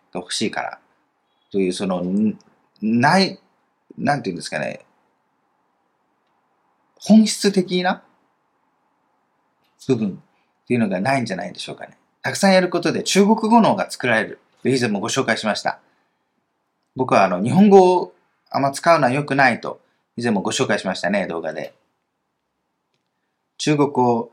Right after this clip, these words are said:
浴びると、はい、刺激を与え続けることで中国語脳ができると、えー、新しい文章に触れてもですね、ちょっと触れればですね、大体ふわっと分かってくると。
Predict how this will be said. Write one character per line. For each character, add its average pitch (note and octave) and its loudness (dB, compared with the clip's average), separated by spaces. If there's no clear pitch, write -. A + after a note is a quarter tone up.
浴 - -2
び D#3+ -2
る D3 -2
と、 - -8
は F#2 -16
い、 - -20
刺 - -4
激 C#3 -2
を A#2+ 4
与 F#2+ 2
え C3 0
続 B2+ -8
け C3+ -2
る A2+ -2
こ - -12
と G#2 -6
で E2+ -8
中 - -4
国 C#3 2
語 C#3 0
脳 A#2+ 0
が G2 -4
で G2+ -8
き A#2+ -6
る G2 -4
と、 A2 -2
え - -10
ー、 - -8
新 D3+ 0
し C3 0
い G2 -6
文 D3+ 0
章 C3 0
に F#2+ -2
触 - -6
れ D#3 2
て D#3 -2
も A#2+ 0
で - -10
す - -10
ね、 F#2 -8
ち - -6
ょ A3+ 0
っ - -18
と - -2
触 C3+ -4
れ C#3 4
れ C3 2
ば - -6
で - -12
す - -12
ね、 F2+ -8
大 D3 -6
体 D#3+ -4
ふ D3+ -12
わ F#3 0
っ - -6
と B2 0
分 A2+ 0
か E3+ 0
っ - -6
て - -6
く - -10
る G#2+ -6
と。 - -20